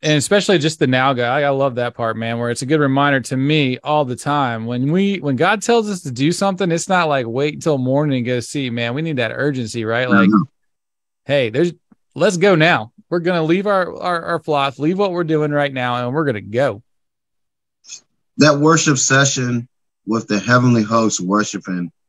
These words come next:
Speaker 2: saying, "Peace on earth, goodwill to, to a man," and letting that, letting God know that this was a transition, like in music, this was the transition of, of God putting his fingerprint on history.
Speaker 1: Hmm.
Speaker 2: That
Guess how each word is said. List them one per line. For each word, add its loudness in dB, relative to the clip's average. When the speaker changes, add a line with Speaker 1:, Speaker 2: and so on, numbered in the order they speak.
Speaker 2:
saying, 2
"Peace 4
on 0
earth, -2
goodwill 0
to, -2
to -8
a -4
man," 2
and -2
letting 6
that, 2
letting 4
God 2
know 0
that -4
this -2
was -6
a -4
transition, -4
like -2
in 6
music, 6
this 0
was -2
the -2
transition 0
of, -2
of -4
God 4
putting 0
his -4
fingerprint -2
on -6
history. -6
Speaker 1:
Hmm. -10
Speaker 2:
That 2